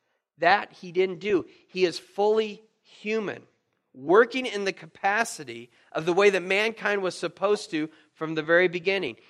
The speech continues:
He's an example to us. Because he went to pray and seek the Father's will, how much more should we? If he already knows everything, what's he going to talk to the Father about? His fantasy league?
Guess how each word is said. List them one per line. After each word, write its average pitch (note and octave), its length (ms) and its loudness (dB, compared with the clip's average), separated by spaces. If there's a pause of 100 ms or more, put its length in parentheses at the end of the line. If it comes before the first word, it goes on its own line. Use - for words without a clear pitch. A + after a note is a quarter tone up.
He's F#3 240 -4
an G3 100 0
example F#3+ 680 -2
to C3+ 220 -6
us. - 240 -8 (280)
Because A3+ 540 4 (200)
he F#3+ 180 -8
went A3+ 500 4
to - 120 -4
pray G#3 580 4 (180)
and E3 160 -6
seek B3 360 -10
the A3+ 80 -2
Father's G#3+ 520 0
will, G#3 380 -2
how - 140 -10
much B3 220 -14
more A#3 200 -8
should G#3 240 -16
we? A#3+ 320 -18 (1700)
If A3 140 -4
he A#3+ 100 -4
already C4+ 200 4
knows A#3 400 6
everything, G#3+ 400 2
what's C4 200 -4
he C#4 60 -10
going C4+ 220 -4
to B3 60 -4
talk C4 340 -2 (460)
to A3+ 100 0
the G#3+ 60 -6
Father C#4 320 0
about? B2 240 -2
His A2+ 140 -14
fantasy G3 600 -6
league? C4 320 -4